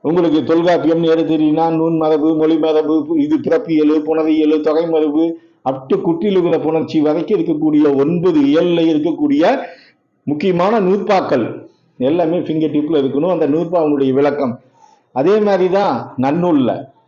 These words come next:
நன்னூல்ல இருக்கக்கூடிய பு-, புணர்ச்சியினுடைய வகைகள் கிளீனா இருக்கணும். பகுபத உரிப்பழக்கம் இருந்தா நன்னூல்ல தான் வந்து நல்லா இருக்கும்.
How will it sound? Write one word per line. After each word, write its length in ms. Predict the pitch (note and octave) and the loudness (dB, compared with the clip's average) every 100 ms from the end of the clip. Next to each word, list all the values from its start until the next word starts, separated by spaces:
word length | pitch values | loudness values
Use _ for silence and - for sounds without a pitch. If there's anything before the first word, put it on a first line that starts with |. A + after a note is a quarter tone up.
| _ _ _ - | _ _ _ -6
நன்னூல்ல 340 | D3 G#3 A3+ G#3 | 0 2 2 2
இருக்கக்கூடிய 800 | F#3 G3 F3 F3+ F#3 A#3 C#4+ A3+ - - | 2 0 0 0 2 2 2 -2 -10 -14
பு-, 180 | - D#3+ | -10 -6
புணர்ச்சியினுடைய 680 | F3 G#3 A#3 B3 A3+ G3 F3+ | -2 -2 0 2 2 2 2
வகைகள் 540 | E3 E3 C3+ G#2+ - - _ _ _ - | 2 0 -2 -4 -8 -18 _ _ _ -4
கிளீனா 280 | A3+ B3+ B3+ | 0 2 4
இருக்கணும். 480 | G#3+ - E3 A#2+ B2 | 2 2 0 -2 -2
பகுபத 420 | E3 G3 G#3+ G#3 | -2 0 2 4
உரிப்பழக்கம் 500 | F#3+ F3+ F3+ F3 F3 | 4 2 0 0 0
இருந்தா 220 | E3+ F3+ A#3 | 0 0 0
நன்னூல்ல 520 | F#3 F#3 G#3+ G3+ F3+ | 0 2 2 2 2
தான் 160 | G3+ | 2
வந்து 200 | F#3 F3+ | 0 -2
நல்லா 260 | E3+ D#3 D#3+ | -2 0 0
இருக்கும். 300 | B2+ A#2 | 0 -4